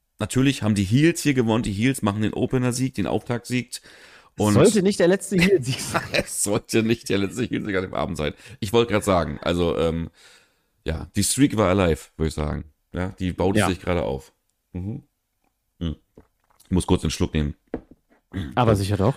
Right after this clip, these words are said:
Speaker 1: sonst werde ich hier gleich, äh, das ist die Luft weg bei mir. Dann war, kam etwas, worauf wir schon vorbereitet wurden. Und zwar schon mehrere Wochen. Und zwar, ja, Salt City Finest, Simon Bad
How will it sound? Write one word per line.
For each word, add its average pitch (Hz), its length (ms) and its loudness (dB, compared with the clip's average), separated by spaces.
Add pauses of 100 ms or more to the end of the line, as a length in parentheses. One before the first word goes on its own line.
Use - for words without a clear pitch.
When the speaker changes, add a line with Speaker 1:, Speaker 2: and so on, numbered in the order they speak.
Speaker 1:
sonst 95 280 -2
werde 98 140 -2
ich 82 80 -6
hier 80 260 -2
gleich, 76 360 -8
äh, 76 260 -6 (220)
das - 140 -12
ist - 80 -12
die 85 60 -4
Luft 85 240 -6
weg - 160 -6
bei 71 80 -4
mir. 76 180 -6 (460)
Dann 123 440 0 (440)
war, 90 520 -4
kam 107 220 -2
etwas, 101 400 -2
worauf 98 400 -2
wir 90 220 0
schon 95 280 0
vorbereitet 117 680 0
wurden. 120 520 2 (840)
Und 95 120 -4
zwar 101 140 2
schon 98 320 -2
mehrere 101 500 2
Wochen. 143 480 0 (340)
Und 101 220 2
zwar, 90 480 -2 (420)
ja, - 260 -10
Salt 117 340 0
City 98 180 0
Finest, 110 460 -2
Simon 98 340 -2
Bad 98 360 0